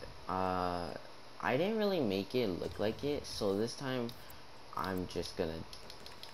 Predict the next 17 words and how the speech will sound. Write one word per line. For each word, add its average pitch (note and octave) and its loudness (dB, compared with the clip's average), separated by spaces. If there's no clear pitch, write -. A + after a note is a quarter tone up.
do F2+ 6
what D2 2
it E2 2
was F2+ 0
needed. D2+ -2
So - 0
it A2 8
was G#2+ 6
not G2 2
needed F#2+ 2
any F#2+ 0
of F#2 0
these, C2+ -2
so - -4
let's - -4
just - 2
take F#2+ 4